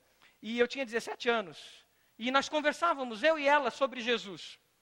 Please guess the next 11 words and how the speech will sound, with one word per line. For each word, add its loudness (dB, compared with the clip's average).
E -4
a 4
conversa 0
ia 0
longe. -2
A -12
gente -16
conversava 2
muito -4
sobre -6
Jesus. -12